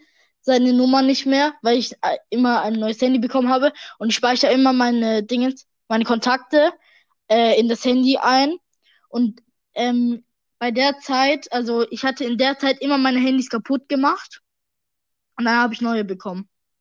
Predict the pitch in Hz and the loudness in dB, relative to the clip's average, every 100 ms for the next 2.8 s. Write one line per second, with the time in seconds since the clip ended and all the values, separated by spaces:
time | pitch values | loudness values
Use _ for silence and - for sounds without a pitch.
0 | _ _ _ _ _ 208 262 269 277 240 | _ _ _ _ _ -6 -2 0 0 -2
1 | 262 254 247 247 240 226 240 233 214 269 | -2 -2 -2 -4 -4 -6 -4 -4 -4 -4
2 | 269 254 269 269 269 311 311 - | -4 -6 -2 -2 -2 -4 -6 -10